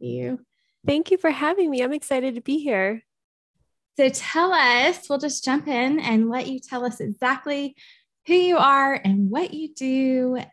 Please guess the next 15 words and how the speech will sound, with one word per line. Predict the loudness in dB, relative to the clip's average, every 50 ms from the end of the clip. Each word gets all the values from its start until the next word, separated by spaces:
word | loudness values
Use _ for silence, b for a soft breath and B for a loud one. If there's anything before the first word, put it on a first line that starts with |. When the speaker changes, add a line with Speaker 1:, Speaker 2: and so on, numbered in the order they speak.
| _
Speaker 1:
and | 0 2 4 4 4 4 4 4 4 4 2 2 2 0 -2 -6 B B B B B -20
tell | -12 -10 -10 -10
us | -10 -10 -10 -8
about | -4 -4 -4 -4 -4
your | -4 -4 -6 -6 -10 _
family. | -16 -12 -10 -8 -6 -4 -4 -4 -2 -2 -2 -2 -2 -2 -4 -6 -6 -8 -10 _ _ _ _ _ _ _ _ _ -8
Speaker 2:
Okay. | -8 -8 -10 -14 -12 -6 -2
Speaker 1:
And | 2 4 4 4 4
then | 4 2 2 2 2
we'll | 2 0 0 2 0 0 -2 -2 -6 -10 _ _ -2
jump | 0 0 0 2
into | 2 0 0 0 -2
some | -4 -2 -2
more | -2 -2 -4 -4
questions. | -6 -8 -8 -8 -10 -10 -12 -8 -6 -6 -8 -8 -14 -20 -20